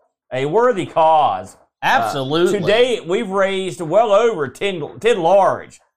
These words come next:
Speaker 1: Thanks to you, the listening and viewing public. We appreciate that.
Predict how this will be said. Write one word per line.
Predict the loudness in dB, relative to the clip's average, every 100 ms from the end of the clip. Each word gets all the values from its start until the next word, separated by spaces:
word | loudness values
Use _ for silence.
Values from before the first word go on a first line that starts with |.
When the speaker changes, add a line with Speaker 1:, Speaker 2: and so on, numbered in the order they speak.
| _
Speaker 1:
Thanks | -8 -6
to | -6
you, | -4 -2 0
the | 0
listening | 0 -2 -4 -8 -6
and | -4
viewing | -4 -4
public. | -2 -2
We | -2
appreciate | -4 -4 -4 -6 -8 -4
that. | -4 -4 -6